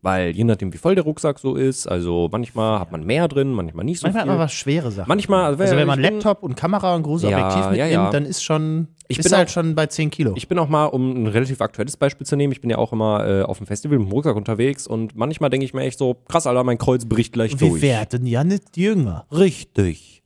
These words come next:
Speaker 1: Und deswegen hab ich hier eine Erfindung für dich
Speaker 2: Das ist ein Rucksack,
Speaker 1: mitgebracht.
Speaker 2: der mich trägt.
Speaker 1: Nein, es
Speaker 2: Ach
Speaker 1: ist der
Speaker 2: so.
Speaker 1: Hipster.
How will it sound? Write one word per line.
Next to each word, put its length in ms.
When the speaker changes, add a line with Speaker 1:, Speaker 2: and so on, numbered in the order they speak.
Speaker 1:
Und 300
deswegen 840
hab 200
ich 100
hier 160
eine 180
Erfindung 680
für 140
dich 140
Speaker 2:
Das 120
ist 120
ein 80
Rucksack, 380
Speaker 1:
mitgebracht. 80
Speaker 2:
der 100
mich 240
trägt. 400
Speaker 1:
Nein, 500
es 100
Speaker 2:
Ach 40
Speaker 1:
ist 160
der 80
Speaker 2:
so. 60
Speaker 1:
Hipster. 560